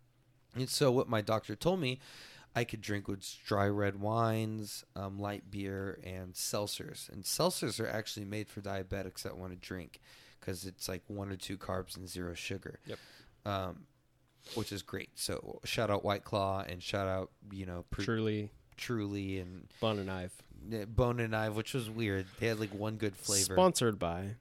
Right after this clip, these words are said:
Speaker 1: Yeah.
Speaker 2: <laughs>
Speaker 1: Well, today's episode is actually sponsored by Oxygen.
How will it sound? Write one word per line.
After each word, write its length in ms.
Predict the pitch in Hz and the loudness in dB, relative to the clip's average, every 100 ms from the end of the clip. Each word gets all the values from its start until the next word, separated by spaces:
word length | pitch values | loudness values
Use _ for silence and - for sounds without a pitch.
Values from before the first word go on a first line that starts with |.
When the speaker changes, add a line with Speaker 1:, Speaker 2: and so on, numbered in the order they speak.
| - | -8
Speaker 1:
Yeah. 360 | 117 - - - - - - | -6 -4 -4 -6 -14 -8 -6
Speaker 2:
<laughs> 340 | - - - | -4 -6 -4
Speaker 1:
Well, 120 | 156 143 | 4 6
today's 340 | 190 220 240 | 8 8 10
episode 360 | 220 196 214 170 | 8 8 6 8
is 60 | |
actually 260 | 165 151 165 | 6 4 0
sponsored 340 | - 156 139 135 | 0 0 0 6
by 200 | 127 131 - | 6 6 -2
Oxygen. 680 | - 90 - 95 85 82 85 | 0 0 0 -8 -6 -8 -10